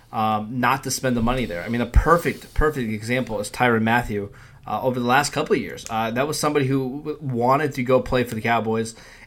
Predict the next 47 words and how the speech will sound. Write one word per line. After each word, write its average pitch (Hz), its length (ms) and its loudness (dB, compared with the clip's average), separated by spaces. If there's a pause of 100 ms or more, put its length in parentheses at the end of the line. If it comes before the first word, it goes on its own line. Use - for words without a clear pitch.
(100)
and 117 140 -4
the 110 40 -2
Dallas 131 340 4
just - 260 -10
didn't 151 320 -2
decide, 143 480 2
didn't 180 220 -2
feel 180 160 2
like 175 160 4
they 170 100 0
wanted 156 320 -2
to 135 60 2
pay 135 180 6
that 127 180 0
much 131 220 -6
money 123 300 0
for 113 300 -4
that 110 260 -2
type 113 180 -4
of 107 120 -12
player, 110 380 0 (320)
whether 117 280 -2
it 117 100 -8
be, 113 380 0 (240)
you 117 100 -4
know, 107 140 -2
finances, 151 840 6
or 104 80 -2
they 104 100 0
didn't 131 260 0
want 120 200 2
to 110 60 0
have 120 160 0
to 117 80 -12
try 120 140 -4
to, 107 220 -2
you 123 120 -4
know, 110 60 -2
maybe 113 300 -2 (720)
build 127 240 6
a 110 40 0
defense 131 460 0
around 123 420 4
that 131 180 0
kind 131 180 0
of 117 80 -2
player. 113 420 -2